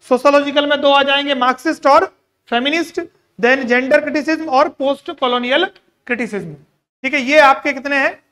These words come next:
टेन नहीं है, वैसे तो ट्वेल्व और थर्टीन हो गए ये, इनमें सब types भी है ना।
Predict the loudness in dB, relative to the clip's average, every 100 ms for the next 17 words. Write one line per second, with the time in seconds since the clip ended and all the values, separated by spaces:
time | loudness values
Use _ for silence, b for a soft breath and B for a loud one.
0 | _ 0 2 0 -2 -2 -2 -2 -4 -8
1 | -2 0 0 0 -2 -2 -2 -4 -4 -2
2 | -2 -4 -8 _ _ _ _ _ _ _
3 | -4 -2 0 -2 2 2 2 -2 -4 -2
4 | -2 -4